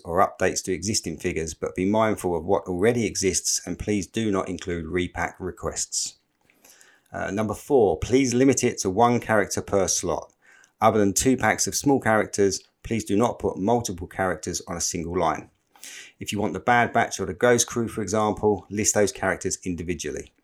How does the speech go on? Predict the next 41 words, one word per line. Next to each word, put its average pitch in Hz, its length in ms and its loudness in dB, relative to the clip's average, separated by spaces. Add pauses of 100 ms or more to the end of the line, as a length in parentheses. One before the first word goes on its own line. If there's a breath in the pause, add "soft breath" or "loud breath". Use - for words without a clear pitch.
(280 loud breath)
The 98 200 -8
only 139 340 6
exception 90 560 0
here 87 220 -4
are 87 60 -4
the 82 60 -8
Tonica 92 360 -4
sisters, - 640 -6
because 92 220 -6
let's 95 120 -2
be 82 160 -8
honest, 82 380 -4 (180)
who 90 120 -4
wants 85 240 -8
one 82 160 -4
Tonica - 340 -8
sister? - 420 -8 (460 loud breath)
And 90 160 -2
we'll 95 80 0
be 101 100 -2
combining 101 540 2
those 90 240 -2
two 92 320 -4
into 82 180 -8
one 110 240 2
choice 87 540 0
as 82 160 -8
we 87 80 -8
did 78 220 -10
for 85 120 -6
the 82 60 -2
last 78 320 -2
two 82 140 -6
years. - 400 -12 (440)
You 98 120 -2
have 117 160 4
until 110 260 4
eleven 127 400 4
fifty-nine 104 680 2
P 101 200 2
M 95 320 2